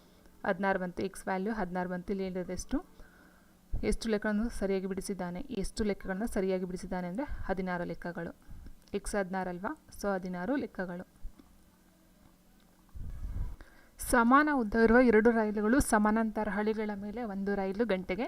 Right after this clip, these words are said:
ನಲವತ್ತ ಆರು ಕಿಲೋಮೀಟರ್ ವೇಗದಲ್ಲಿ, ಮತ್ತೊಂದು ಗ-, ರೈಲು ಒಂದು ಮೂವತ್ತ ಆರು ಕಿಲೋಮೀಟರ್ per ಗಂಟೆ ವೇಗದಲ್ಲಿ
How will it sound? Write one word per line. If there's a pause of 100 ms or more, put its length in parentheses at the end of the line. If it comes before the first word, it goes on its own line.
(140)
ನಲವತ್ತ (140)
ಆರು
ಕಿಲೋಮೀಟರ್
ವೇಗದಲ್ಲಿ, (160)
ಮತ್ತೊಂದು
ಗ-, (120)
ರೈಲು
ಒಂದು (540)
ಮೂವತ್ತ (200)
ಆರು
ಕಿಲೋಮೀಟರ್
per
ಗಂಟೆ
ವೇಗದಲ್ಲಿ